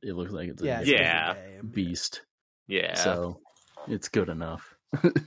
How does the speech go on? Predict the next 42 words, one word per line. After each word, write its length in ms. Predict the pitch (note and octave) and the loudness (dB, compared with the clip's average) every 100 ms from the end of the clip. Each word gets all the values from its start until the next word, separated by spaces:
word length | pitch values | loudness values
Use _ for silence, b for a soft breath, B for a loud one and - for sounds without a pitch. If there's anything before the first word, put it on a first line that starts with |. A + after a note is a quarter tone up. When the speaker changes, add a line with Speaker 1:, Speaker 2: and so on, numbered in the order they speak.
| - | -6
Speaker 2:
It's 180 | - - | -16 -14
good. 280 | - - - - | -12 -14 -14 -6
It'll, 220 | G#3 D4 C3+ | -4 -4 -4
it's, 220 | F#3+ - - - | -6 -6 -10 -10
it'll 260 | F#4+ A#3+ | -8 -8
do. 320 | D3+ - D#2 - - | -10 -10 -14 -16 -10
It'll 260 | D#4 - | -8 -8
do. 280 | C#3 E2 F2 - D#3+ - b b - | -10 -12 -12 -12 -14 -16 b b 0
Speaker 1:
It'll 220 | - - | 6 6
be 160 | C#3+ A2 | 6 6
Speaker 2:
Uh, 140 | - | 6
Speaker 1:
great 280 | A2 G#2 F#2+ | 6 6 4
when 100 | F2+ | 0
it 140 | D#2+ - | -4 -6
comes 300 | F2 D#2+ F2 | -6 -6 -6
out. 340 | D2+ E2+ F#2 - B B B B B _ _ _ _ _ _ _ | -4 -4 -6 -10 B B B B B _ _ _ _ _ _ _
Speaker 2:
I'm 60 | F#3+ | -18
sure 240 | - F#3 | -6 -4
it 80 | A#2+ G#2 | -4 -6
is. 200 | G#2 - _ | -14 -18 _
Right. 380 | - E3 B2 A2+ - b b b b | 4 6 6 4 -4 b b b b
One 300 | F3 G#3+ B3 | 8 8 10
last 400 | F#3 E3 D#3+ - | 8 6 4 2
bit 120 | F#3+ | 2
of 60 | D#3+ | 2
fun 420 | - B2 B2 C3 - - | -4 -6 -6 -8 -16 -16
before 340 | G#2 C3 D#3 D3+ | -14 -6 -2 -2
Game 280 | C3 B2 A#2 | -2 -4 -4
of 80 | |
the 80 | G#2+ | -8
Year. 380 | C2+ A#1 C#2 - - - | -14 -14 -12 -14 -16 0
This 220 | D#3 F#3 | 2 4
is 140 | F#3 C3+ | 2 2
the 100 | B2 | 2
Not 280 | D3 F3 | 2 4
Gonna 260 | F3 D3+ C3+ | 6 6 6
Make 400 | A#2+ A2+ - - | 2 -2 -4 -10
It 100 | G#2 | -10
award, 500 | A#2 A2 A2 G#2 G#2 B B B _ - | -8 -8 -8 -8 -10 B B B _ 0
uh, 320 | B2 A#2+ A#2 | 2 4 2
which 260 | D#3 D3 - | 0 -2 0
is 280 | C#3 C3+ | 0 0